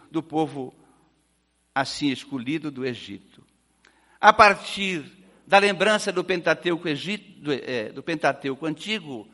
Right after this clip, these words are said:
de Moisés, Jesus, por exemplo, disse à humanidade sobre Deus, que já era uma marca viva no Decálogo. Trouxe, como dissemos há pouco, essa face nova de Deus,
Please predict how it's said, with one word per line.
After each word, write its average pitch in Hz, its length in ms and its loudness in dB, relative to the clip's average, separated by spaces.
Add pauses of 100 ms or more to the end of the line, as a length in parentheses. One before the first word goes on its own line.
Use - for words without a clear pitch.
(160)
de 139 100 -8
Moisés, 151 680 2 (360)
Jesus, 208 400 2
por 208 160 -2
exemplo, 208 680 -2 (420)
disse 202 460 0
à 190 60 6
humanidade 165 800 4 (340)
sobre 208 300 2
Deus, 175 340 4 (1300)
que 190 120 -4
já 180 160 6
era 214 280 6
uma 151 140 2
marca 143 360 6
viva 143 520 -6
no 113 120 -12
Decálogo. 123 760 2 (600)
Trouxe, 208 420 4
como 139 240 -8
dissemos 151 440 -4
há 185 100 6
pouco, 208 480 0 (200)
essa 165 300 -6
face - 760 0
nova 131 420 4
de 123 140 -8
Deus, 120 540 -6